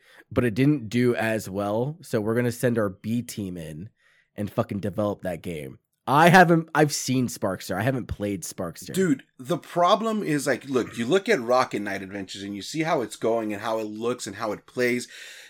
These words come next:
Speaker 2: Like, everything about this game, I was having a great time killing, like, the war pigs, the
Speaker 1: Mm-hmm.
Speaker 2: space pigs. Like, there's even, like,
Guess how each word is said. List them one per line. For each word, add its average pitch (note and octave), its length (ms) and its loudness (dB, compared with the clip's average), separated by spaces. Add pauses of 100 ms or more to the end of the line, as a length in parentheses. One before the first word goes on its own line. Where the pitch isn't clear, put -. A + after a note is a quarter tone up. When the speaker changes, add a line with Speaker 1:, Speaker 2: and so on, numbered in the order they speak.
Speaker 2:
Like, A#2 420 2
everything F3+ 460 6
about B2+ 380 0
this G#2+ 220 -8
game, B2 300 -2
I C#3+ 80 6
was D3+ 160 6
having F3+ 300 4
a C#3 80 2
great B2 520 2
time B2+ 300 0
killing, B2+ 300 -2
like, G#2+ 180 -4
the C#3+ 80 0
war A2+ 400 4
pigs, B2+ 540 2 (260)
the G#2+ 60 -4
Speaker 1:
Mm-hmm. G#2+ 240 0
Speaker 2:
space A2+ 360 2
pigs. C3+ 520 0 (240)
Like, D3+ 140 6
there's G3+ 200 10
even, G#3+ 220 0
like, F3+ 180 -2